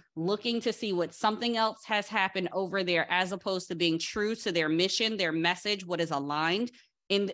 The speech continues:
for their industry, and they're not being strategic about what makes sense for them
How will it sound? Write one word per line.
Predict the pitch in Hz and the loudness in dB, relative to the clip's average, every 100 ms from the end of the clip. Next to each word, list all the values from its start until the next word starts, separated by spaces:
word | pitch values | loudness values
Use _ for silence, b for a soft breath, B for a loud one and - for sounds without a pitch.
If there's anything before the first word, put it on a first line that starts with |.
| - | -6
for | 196 196 | 2 2
their | 196 196 185 | 2 0 2
industry, | 170 185 202 - - 247 254 B B _ | 2 2 0 -4 -2 -2 -2 B B _
and | 180 | 2
they're | 185 175 | 4 4
not | 175 180 190 - - - | 4 6 4 2 -8 -12
being | 175 190 185 | -2 0 0
strategic | 175 190 175 - 269 254 196 165 - | -2 -6 -6 -2 0 2 0 -2 0
about | 170 165 160 156 | 2 4 2 2
what | 156 196 202 | 2 2 2
makes | 202 196 - | -4 -4 -4
sense | 202 175 | -4 -4
for | - 180 | -4 -2
them | 160 143 233 202 160 165 | -2 2 4 6 4 2